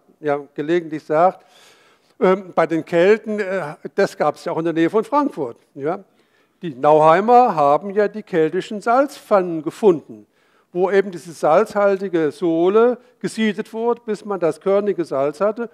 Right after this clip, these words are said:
was man natürlich dann gut verkaufen konnte. Nun eine Festung, die sozusagen in meiner Vergangenheit eine gewisse Rolle spielt. Als Student hatte ich das Bedürfnis, auch mal als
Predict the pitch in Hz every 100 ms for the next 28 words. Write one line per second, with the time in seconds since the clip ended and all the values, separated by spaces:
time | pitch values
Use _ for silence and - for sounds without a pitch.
0 | _ - 160 - 180 175 185 190 190 175
1 | 180 165 165 190 _ _ - 214 190 143
2 | 139 131 117 117 _ _ _ _ _ -
3 | 202 269 254 196 202 202 - 226 220 226
4 | 214 208 196 196 196 190 175 170 220 254
5 | - 196 165 160 170 165 170 170 160 170
6 | 165 175 160 185 208 - 233 220 170 -
7 | 175 185 214 180 196 196 170 - 175 190
8 | 196 220 - 180 185 185 151 -